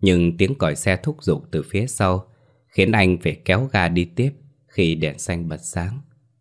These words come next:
Dòng xe cộ lại tiếp tục chạy trôi. Duy trầm ngâm suy nghĩ: "Con người bây giờ lạ thật. Họ có thể dễ dàng bo thêm cho những bữa tiệc sang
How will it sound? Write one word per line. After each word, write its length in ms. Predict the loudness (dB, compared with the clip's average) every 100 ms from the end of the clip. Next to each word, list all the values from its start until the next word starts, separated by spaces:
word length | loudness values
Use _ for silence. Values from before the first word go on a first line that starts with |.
| _ _ _ _ _ 0
Dòng 180 | 2
xe 180 | 2 0 2
cộ 280 | 2 2 -2 -14 -4
lại 240 | -4 -4 -6
tiếp 120 | -8 -6
tục 180 | -10 -10 _
chạy 220 | -8 -8 -6
trôi. 220 | -2 -2 -4 -16 _ _ _ _ _ _ _ _ _ _ _ -6
Duy 340 | 4 6 6 4
trầm 240 | 0 2
ngâm 200 | 2 2
suy 220 | 2 0
nghĩ: 340 | 2 -2 -2 -4 -10 -20 -20 _ _ _ _ -12 _ _ _ -6
"Con 220 | -6 -4
người 200 | -6 -4
bây 180 | -2 -2
giờ 200 | -4 -6
lạ 320 | -4 -4 -6
thật. 180 | -14 -16 _ _ _ _ _
Họ 180 | -2 0
có 100 | 2
thể 200 | 2 2
dễ 200 | 2 2
dàng 300 | 2 2 2
bo 120 | 0 2
thêm 200 | 2 2
cho 120 | 0
những 240 | 0 -2
bữa 120 | -2 -4
tiệc 300 | -4 -6 -6
sang 240 | -4